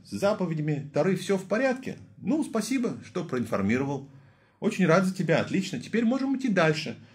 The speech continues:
к более продвинутым, как сейчас говорят, вещам. Вот тебе, молодой человек, шестьсот четырнадцатая заповедь, новозаветная, в Торе ее нет.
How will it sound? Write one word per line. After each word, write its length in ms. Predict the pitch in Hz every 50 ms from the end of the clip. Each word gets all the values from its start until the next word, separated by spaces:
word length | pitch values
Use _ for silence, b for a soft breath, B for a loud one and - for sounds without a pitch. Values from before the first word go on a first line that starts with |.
| b b b b b
к 100 | - - 127
более 480 | 131 180 202 202 196 190 190 180 160 - - - - -
продвинутым, 600 | - 131 143 156 208 240 202 - - 98 87 - - - -
как 180 | - - -
сейчас 300 | - - - - 95 85
говорят, 340 | 85 85 85 87 82 82 - -
вещам. 340 | - 92 82 - - - - - - _ _ B B B B B B B B B B B
Вот 200 | B 247 285 240
тебе, 360 | - 180 127 139 180 220 196 - -
молодой 320 | - 117 123 127 139 139 139
человек, 300 | - 139 135 123 - -
шестьсот 440 | - 127 120 - - 190 196 196
четырнадцатая 840 | - - - - 190 190 156 151 117 92 - - - 90 82 - - - - _ _ _ _
заповедь, 580 | - 92 95 90 - - - 120 208 - - - - _ _ _ _ _ -
новозаветная, 840 | 101 131 170 190 190 208 196 139 107 95 - 95 92 107 123 117 104 -
в 60 | -
Торе 220 | - 90 95 127 143
ее 120 | 135 110
нет. 260 | 87 80 78 87 -